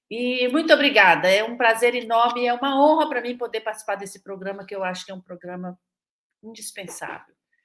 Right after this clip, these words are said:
Eu vou deixar aqui um beijo pra todos vocês, pra todos do café, e vamos fazer nossa prece, não é isso?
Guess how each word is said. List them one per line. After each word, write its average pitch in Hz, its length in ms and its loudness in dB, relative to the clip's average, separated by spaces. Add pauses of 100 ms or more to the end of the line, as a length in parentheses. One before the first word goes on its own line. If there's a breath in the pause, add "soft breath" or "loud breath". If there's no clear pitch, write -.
(320)
Eu 185 100 -12
vou 185 200 -10
deixar 180 340 -4
aqui 175 260 -12
um 180 80 -8
beijo 170 320 -8
pra 170 120 -10
todos 196 360 -10
vocês, 190 440 -8
pra 185 100 -8
todos 180 320 -10
do 180 100 -12
café, 185 500 -4
e 196 60 -14
vamos 202 220 -10
fazer 220 220 -8
nossa 220 260 -4
prece, 214 360 0
não 208 100 -4
é 247 40 -2
isso? - 380 -6